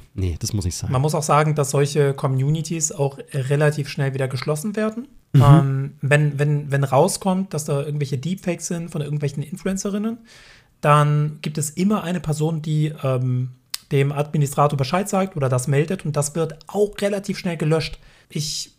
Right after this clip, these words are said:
Speaker 2: also ich hab da jetzt nicht so viel Ahnung von, bin ich ganz ehrlich. Ich glaube, da gibt es YouTuber wie Celtics, die das recherchieren könnten. <laughs>
Speaker 1: Mhm.
Speaker 2: Aber rein vom Bauchgefühl her, dass es relativ schnell entfernt wird.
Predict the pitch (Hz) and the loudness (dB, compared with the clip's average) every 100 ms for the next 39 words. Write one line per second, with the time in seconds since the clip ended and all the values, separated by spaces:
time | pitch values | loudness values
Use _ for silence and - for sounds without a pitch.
0 | _ - 190 180 180 208 208 208 208 202 | _ -6 -6 -2 0 2 2 2 -4 -4
1 | 180 - 202 254 - 262 294 - 165 175 | -6 -2 -2 -2 -2 -2 -2 -4 -4 0
2 | 185 151 180 240 320 - _ _ _ _ | -2 0 -2 -4 -8 -12 _ _ _ _
3 | - 151 190 175 160 190 180 - 190 190 | -4 4 6 6 2 0 -2 0 0 2
4 | 170 143 - 175 196 214 214 196 190 - | 2 2 4 4 4 0 -2 -2 0 -2
5 | 175 - - 190 180 185 185 208 202 - | 0 2 4 2 0 0 0 0 10 10
6 | - - - 139 110 147 156 156 151 151 | 10 -4 6 8 10 8 8 8 8 8
7 | 151 - _ - 160 160 185 160 143 175 | 4 -2 _ -4 2 4 2 2 2 2
8 | - 147 156 156 151 131 139 - - 147 | 0 0 4 4 2 -2 -2 -2 2 2
9 | 135 - 143 127 123 123 120 117 - | 2 0 -2 -2 0 0 0 -4 -8